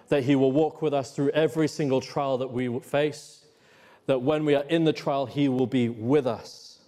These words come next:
He's far more committed to the relationship than we are. Don't assume that you've done all that you can in terms of searching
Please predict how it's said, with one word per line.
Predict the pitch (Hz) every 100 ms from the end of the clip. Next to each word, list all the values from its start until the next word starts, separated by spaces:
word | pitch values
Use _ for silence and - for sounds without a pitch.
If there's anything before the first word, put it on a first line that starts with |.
| _ _ _ _ _ _ - _
He's | 180 175
far | - 190
more | 196 190
committed | 170 180 165 151
to | -
the | 147
relationship | 139 143 151 143 143 - 120
than | 139 123
we | 143
are. | 160 113
Don't | 165 180
assume | 165 - - 185 147 123 - - -
that | 147
you've | 143 123
done | 143 139
all | 135 131
that | 135
you | 127
can | - 160 135 117
in | 117
terms | - 120 110
of | 113
searching | - 131 123 - 110